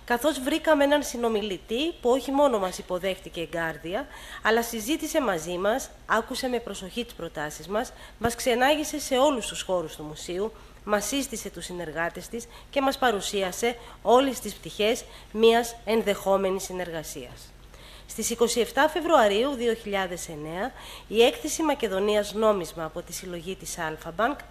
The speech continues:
άνοιξε τις πύλες της. Διακόσια εξήντα οκτώ νομίσματα της συλλογής μας, χρυσά και αργυρά, όλα προερχόμενα από τη Μακεδονία, παρουσιάστηκαν για πρώτη φορά στο κοινό της Θεσσαλονίκης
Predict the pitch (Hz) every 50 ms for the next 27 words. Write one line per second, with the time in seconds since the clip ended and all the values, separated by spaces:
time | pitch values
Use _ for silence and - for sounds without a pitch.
0 | - - - 190 214 233 262 247 - - 262 - 190 - - - 202 160 151 131
1 | - - - - - - - - - - - - - - - - - - - -
2 | - - - - - - - - - - - - - - - - - - - -
3 | - - - - - 151 147 160 202 202 202 - 226 233 277 - 320 311 302 -
4 | - 226 185 208 185 170 165 - - - 240 262 269 254 233 226 214 208 208 208
5 | 185 - 175 - - 151 - - 160 151 151 135 131 156 156 156 - 214 240 277
6 | 277 - - - - - - - 202 202 190 - - 226 233 233 233 226 196 175
7 | 170 147 - 156 147 151 156 185 240 - - - - - - - - - 208 240
8 | 277 302 302 302 269 240 226 220 220 - 240 254 254 233 196 180 175 165 165 160
9 | - 175 175 170 - - 170 160 165 160 160 170 196 214 247 269 - - - -
10 | - - - 247 240 240 226 - - - 202 208 226 233 - - 240 - 285 294
11 | 294 277 - - 185 175 190 180 - 220 240 254 269 262 233 - - 185 165 170
12 | 185 190 214 233 233 - - - - - - 240 226 233 208 180 196 214 220 214
13 | - - - - 208 - 202 185 185 175 165 165 170 170 160 - - 196 196